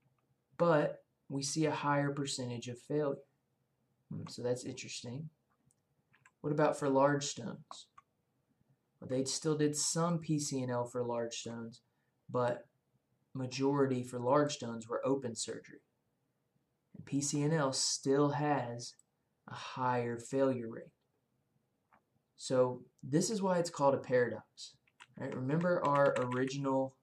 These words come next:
results here. Overall, with the raw data, the failure percentage for P C N L was lower. But when we look at the data here and we condition on kidney stone,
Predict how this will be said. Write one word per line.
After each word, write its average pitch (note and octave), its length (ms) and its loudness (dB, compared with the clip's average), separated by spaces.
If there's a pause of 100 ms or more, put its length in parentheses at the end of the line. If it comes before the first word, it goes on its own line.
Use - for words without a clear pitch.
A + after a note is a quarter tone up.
(400)
results A#2+ 600 -4
here. - 220 -12 (920)
Overall, D3 840 4 (200)
with C#3 180 -8
the A#2+ 100 -4
raw A#2 420 0
data, C3+ 540 0 (920)
the G#2 80 -10 (220)
failure D3+ 340 6
percentage C#3+ 640 -2
for B2+ 100 -6
P B2+ 240 -4
C B2+ 260 -4
N B2 80 -4
L A#2+ 320 -6
was A2+ 280 -6
lower. A2+ 420 0 (1500)
But - 140 -4
when A2+ 100 -6
we A2 120 -4
look C#3+ 340 2
at D#3+ 100 -2
the D#3 80 -4
data D3 360 4
here C#3+ 320 0
and A#2+ 80 -8
we A#2+ 120 -14
condition B2+ 480 -6
on A#2+ 140 -6
kidney C3+ 280 -8
stone, D#3+ 360 -4